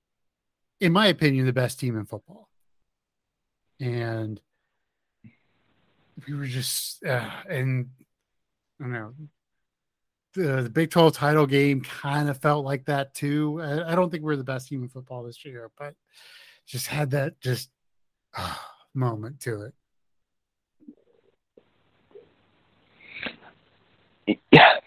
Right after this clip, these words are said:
Speaker 2: You know, even if the, even if Oklahoma State wins that game, they may not make the playoff. Because
Speaker 1: Well, that
Speaker 2: when you look at what happened the rest of the day,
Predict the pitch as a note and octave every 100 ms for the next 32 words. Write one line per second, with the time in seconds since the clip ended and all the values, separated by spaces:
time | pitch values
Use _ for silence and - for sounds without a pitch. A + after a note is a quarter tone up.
0 | - _ _ _ _ - C#3+ D#3 D#3+ D#3+
1 | D#3+ - - _ - _ _ _ _ _
2 | _ _ _ _ F#3 A#3 B3+ A#3+ E3+ -
3 | D3+ F#3 G#3 G#3 E3 D#3+ - A#2+ B2+ C#3+
4 | C#3+ C#3 A2+ A#2 A#2 B2 B2 B2+ B2+ C3
5 | C#3+ _ _ _ _ - B2 A2 G#2+ A2
6 | - G#2 - - G2 G2+ G#2 A#2 - -
7 | _ _ _ _ _ _ _ _ _ _
8 | _ _ _ _ _ _ _ _ _ _
9 | A#2+ A2+ B2+ B2 A#2+ A2+ B2 A#2+ A#2+ C3+
10 | C#3 C#3+ C#3+ C#3 C3 - B2+ B2+ C3+ -
11 | A2 G#2 G2 G2